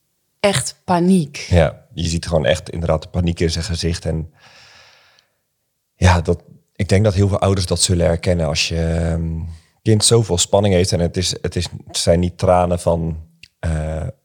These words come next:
Speaker 2: dat hij zich pijn heeft gedaan, maar echt bij, eh, tranen vanuit een diep, diep gevoel van, "Ik wil dit echt niet." En dat is natuurlijk als, als ouders zijn wij verantwoordelijk. Dus wij maken de keuze, "Oké, jij gaat, hè, naar de gasthouder.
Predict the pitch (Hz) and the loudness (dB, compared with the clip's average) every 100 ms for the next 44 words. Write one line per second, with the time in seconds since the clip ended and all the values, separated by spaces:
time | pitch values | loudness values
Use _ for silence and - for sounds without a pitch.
0 | _ _ _ 90 - 85 - _ 110 123 | _ _ _ -2 -2 -8 -10 _ 0 0
1 | 95 - 65 76 78 - - 87 90 80 | 0 -2 -4 -2 -2 -4 -2 2 4 4
2 | 50 - - 95 90 87 82 - 85 80 | -2 -6 -2 0 0 0 -2 -2 -4 -6
3 | 78 110 - - - - 101 - - - | -2 -2 -2 -14 -14 -2 -2 0 -4 -4
4 | _ _ _ - _ _ _ _ _ 87 | _ _ _ -20 _ _ _ _ _ 0
5 | 82 95 101 95 82 76 95 95 85 - | 2 4 4 2 -2 0 0 0 -2 -4
6 | - _ 135 98 82 - 78 82 85 - | -18 _ -4 -2 -6 -4 -2 -4 -6 -16
7 | - - _ - 92 95 90 95 90 90 | -20 -20 _ 0 0 0 -2 -4 -2 -4
8 | - - 90 - 90 87 85 85 85 87 | -4 -10 -8 -2 0 0 -2 -2 4 4
9 | 87 - 85 82 80 87 107 117 87 82 | 2 -4 -6 -6 0 2 2 0 -2 -2
10 | 80 80 71 - - 73 - - 67 67 | 0 2 0 -2 -2 0 0 -4 -2 0
11 | 71 - 73 - 85 87 82 - 123 - | 0 0 -6 -6 -2 -2 -2 -2 -2 2
12 | 113 117 110 117 | 0 2 0 -2